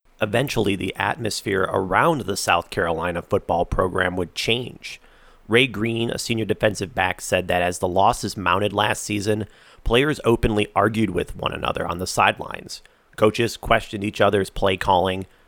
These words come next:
The losses just snowballed, and it killed our morale. There was no control. The heart of the team just wasn't there.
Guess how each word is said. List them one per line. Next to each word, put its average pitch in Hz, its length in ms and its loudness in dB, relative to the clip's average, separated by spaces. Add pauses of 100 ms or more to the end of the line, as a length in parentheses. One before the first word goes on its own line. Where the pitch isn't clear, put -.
The 107 100 2
losses 123 480 2
just - 280 -2
snowballed, 104 580 0
and 101 80 -4
it - 140 -8
killed 113 240 2
our 104 140 2
morale. 90 600 -2 (180)
There 95 100 -6
was 92 160 -8
no 104 120 2
control. 101 600 0 (320)
The - 80 -6
heart 123 240 4
of 123 80 2
the 113 60 0
team 117 420 -4
just - 220 -8
wasn't 92 320 0
there. - 320 -2